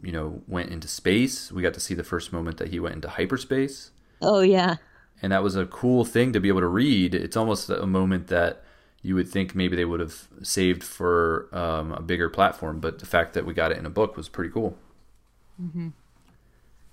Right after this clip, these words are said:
Speaker 2: Yeah, and he was so into,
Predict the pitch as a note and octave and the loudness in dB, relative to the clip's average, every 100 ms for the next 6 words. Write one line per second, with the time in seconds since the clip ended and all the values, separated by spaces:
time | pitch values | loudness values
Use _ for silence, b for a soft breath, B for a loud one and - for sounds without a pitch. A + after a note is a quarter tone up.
0 | - _ _ _ _ _ _ b b F3+ | -20 _ _ _ _ _ _ b b 0
1 | F3+ E3+ G3+ G3+ F#3+ - B3 C4+ C4 G#3 | 2 2 2 2 0 -2 0 2 0 -2
2 | F3+ - G3 F#3+ F#3+ F#3+ F3 E3+ E3 E3+ | -4 0 4 6 6 6 4 0 -2 -4
3 | E3+ - D#3+ D3 D3 C#3+ C#3+ C#3 | -4 -2 -2 0 0 0 0 -4